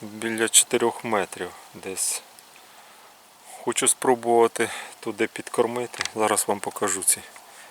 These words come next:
місцину цю. Поряд ось вона. Я вудку якраз достаю. Так, як бачите, ось мій поп-, поплавець. Це я ще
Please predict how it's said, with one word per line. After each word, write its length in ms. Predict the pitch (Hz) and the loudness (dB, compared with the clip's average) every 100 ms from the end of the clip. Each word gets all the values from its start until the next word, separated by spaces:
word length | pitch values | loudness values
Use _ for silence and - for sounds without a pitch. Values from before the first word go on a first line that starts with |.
| - | -16
місцину 520 | 107 101 - - 95 90 | -8 0 4 4 2 -6
цю. 180 | - - - - - | 0 0 0 -10 -2
Поряд 340 | 135 120 95 | 2 4 2
ось 220 | 92 - 104 | 0 -6 -6
вона. 300 | 95 92 92 101 | -6 -6 -6 -2
Я 100 | 107 | 0
вудку 360 | 117 117 - | 0 -2 -2
якраз 340 | 98 - 101 95 | -2 2 2 2
достаю. 460 | 95 - 98 92 - - - - - - - - - - - - - - - - - - - _ 55 _ _ _ _ _ _ _ _ _ _ _ _ _ _ _ - - - _ - - - - - - | -2 -2 -4 -4 -10 -18 -20 -20 -20 -20 -20 -20 -20 -20 -8 -4 -4 -4 -8 -10 -14 -20 -20 _ -20 _ _ _ _ _ _ _ _ _ _ _ _ _ _ _ -12 -12 -20 _ -20 -20 -20 -20 -20 -6
Так, 360 | 110 104 87 | -2 -2 2
як 120 | 117 101 | 2 4
бачите, 540 | 110 107 - - 107 - - - - - - - - - _ - | 2 2 0 2 2 2 -20 -20 -20 -20 -20 -20 -20 -20 _ -6
ось 240 | 110 - | -6 -4
мій 100 | 113 | -6
поп-, 340 | 107 110 - - - | 0 0 0 -16 -2
поплавець. 760 | - - 117 117 131 135 - - - | 0 4 8 10 10 6 4 -6 -8
Це 180 | - 101 | 2 4
я 120 | 98 | 6
ще 240 | - 101 | 4 2